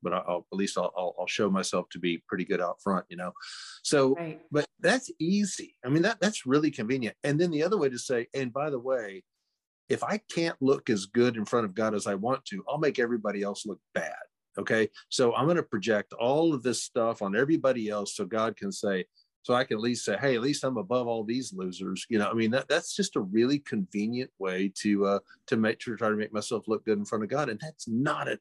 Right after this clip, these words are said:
Speaker 1: all what it's about. <laughs> And I had this image, <laughs> Mackenzie, I've never had this in my life, but it just came to me, so I'll share it.
Speaker 2: <laughs>
Speaker 1: Um, you know, faith, no, I'm sorry, not faith, religion and dogma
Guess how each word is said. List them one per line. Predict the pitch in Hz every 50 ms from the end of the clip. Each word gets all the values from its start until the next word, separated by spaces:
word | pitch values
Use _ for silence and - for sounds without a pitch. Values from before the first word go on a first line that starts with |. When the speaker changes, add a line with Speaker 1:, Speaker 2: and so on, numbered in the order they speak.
| _ _
Speaker 1:
all | - 127 131 139 143 123
what | 104 104 98 101
it's | - - -
about. | 85 117 113 117 107 - - - - -
<laughs> | - - _
And | - - - 208
I | 208 202
had | 196 180
this | 165 147 -
image, | 151 165 170 165 139 120 - - -
<laughs> | - -
Mackenzie, | 196 185 - - - 302 294 196 160 143
I've | 120 123
never | 135 135 127 127
had | 123 120 120
this | 120 113 -
in | 120 107
my | 101
life, | 101 107 110 113 117 -
but | 104 95
it | 101
just | 117 110 - -
came | 110 113 113 113
to | 98
me, | 95 98
so | - - 92
I'll | 92
share | - - - - 101
it. | - - -
Speaker 2:
<laughs> | 320 - - - - - _ _ _ _ _ - _ _ _ -
Speaker 1:
Um, | 156 147 139 131 120 - _ _ _ _ _ _ _ _ _
you | 185 185
know, | 170 170 165 156 156 151 - _ _ _ _ _ _ _ _ _ _ _ _ _ _
faith, | - - - - 214 202 226 240 240 220 196 - - _ - - - _ _
no, | - 123 117
I'm | 117 117
sorry, | - 107 78 78 - - _ _ _ _ _
not | - 98 - -
faith, | - - _ _ _ -
religion | 104 110 117 113 113 123 180 196 175 196 214 214 208 196 190 180 - _ _ -
and | 107 98 85 87 90
dogma | 98 120 117 131 139 131 135 139 135 139 135